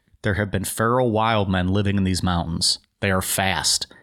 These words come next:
They will snatch livestock and snatch children. The F B I knows. It's why they do not get involved. I've heard other stories that were some attempt to kill these feral wild men,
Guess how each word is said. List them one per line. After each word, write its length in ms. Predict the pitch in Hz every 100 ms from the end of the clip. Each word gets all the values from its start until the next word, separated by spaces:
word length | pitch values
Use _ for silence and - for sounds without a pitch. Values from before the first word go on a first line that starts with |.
| _ -
They 80 | 101
will 120 | 95
snatch 420 | - 104 98 -
livestock 680 | 98 101 120 - 127 127 -
and 100 | 98
snatch 360 | - 104 104 -
children. 520 | - 95 90 71 82 - _ _ -
The 140 | 90
F 180 | 117 -
B 140 | 104
I 160 | 98 104
knows. 480 | 80 80 87 - - _ _ _ -
It's 180 | 104 -
why 220 | 113 127
they 100 | 123
do 120 | 104
not 260 | 107 110 -
get 160 | 104
involved. 560 | 90 90 82 - - - _ _ _ -
I've 160 | 104
heard 140 | - 123
other 240 | 135 165
stories 540 | - - 107 95 95 -
that 180 | -
were 360 | - 107 101 101 -
some 300 | - - 147
attempt 340 | 135 - 113
to 80 | -
kill 320 | - - 143
these 200 | 123 98 -
feral 340 | 95 95 92
wild 400 | 92 90 90 87
men, 260 | 87 82